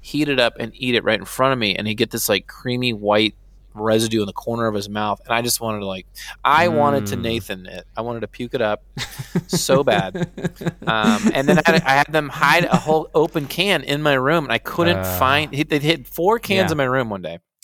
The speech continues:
Speaker 1: I found three of 'em.
Speaker 2: Yeah, because you made a big deal about it. That's what
Speaker 1: I
Speaker 2: happens.
Speaker 1: know. I, I let 'em get my go. I hi-, I found three of 'em, and then the fourth can, it took me two months to find this can. I could not find this
Speaker 2: Nice.
Speaker 1: can. So my room just
Speaker 2: Right.
Speaker 1: smelled like tuna for, like, two months. It was horrible.
Speaker 2: Yeah, so Stephanie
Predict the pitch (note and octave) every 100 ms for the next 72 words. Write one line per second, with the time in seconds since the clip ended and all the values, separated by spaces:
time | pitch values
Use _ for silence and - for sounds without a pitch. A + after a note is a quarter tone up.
0 | - _ C3+ C3 D#3 D#3 - D#3+ E3 G#2+
1 | F2+ E4+ A#3 G#3 G#3 A#3 A3 E3+ C4+ D4+
2 | C3 G2+ G2+ A2+ D3+ F3+ G#3+ D4 D4+ D3
3 | A#2+ B2+ D3 D3+ D3+ C3+ B2+ A2+ B2 D3+
4 | C3 A#2 - D3+ F#3 - G3+ G#3+ C3 A#2
5 | - B2 B2+ A#2 - E3+ F#3+ G#3+ - -
6 | E3+ F3+ A3+ - - C#3 - D#3+ F3 C#3
7 | - - - F3+ F3 D#3+ C#3+ G#2+ - -
8 | A2 A2+ A2 F#2+ - G2 - - - B2
9 | - B2+ A2 A2+ G#2+ A2 - G#2+ G#2 G2+
10 | - - F#2 - - - - D3 C3 A#2+
11 | B2+ C3+ B2 - - G#2 F#2 - G#2+ F#2
12 | - F2 E2 _ G#2 F2+ - - - G2+
13 | - - _ - - - C3+ G#2+ - D3+
14 | G#3+ G#3 G#3+ G3 -